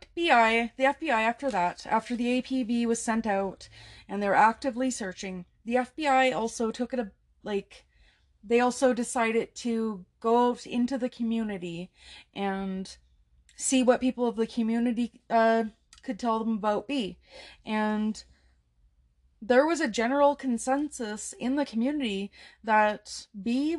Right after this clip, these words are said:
had an infatuation for young girls. Like, that was fairly well known in the community.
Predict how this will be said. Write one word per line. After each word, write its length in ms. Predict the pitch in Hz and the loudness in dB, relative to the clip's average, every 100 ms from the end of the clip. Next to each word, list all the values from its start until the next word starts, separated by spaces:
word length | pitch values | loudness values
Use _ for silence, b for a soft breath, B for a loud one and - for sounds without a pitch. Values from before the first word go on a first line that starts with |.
| 294 | 0
had 220 | 285 269 | 2 4
an 80 | 294 | 2
infatuation 1000 | 254 226 240 226 - 240 226 254 254 | 2 0 -2 -4 -4 -4 -4 -4 -6
for 140 | 226 202 | -6 -4
young 260 | 214 226 | -2 -2
girls. 400 | 202 226 185 175 | -2 0 0 0
Like, 220 | 196 190 b b b | -4 -6 b b b
that 160 | 247 320 | 0 2
was 220 | 349 - | 0 -4
fairly 720 | - - 233 277 269 269 254 | -6 0 2 4 2 2 0
well 260 | 214 226 240 | 0 2 2
known 300 | 226 240 226 | 0 0 0
in 100 | 190 | -4
the 80 | 185 | -8
community. 560 | - 240 226 165 170 | -2 -2 0 -4 -10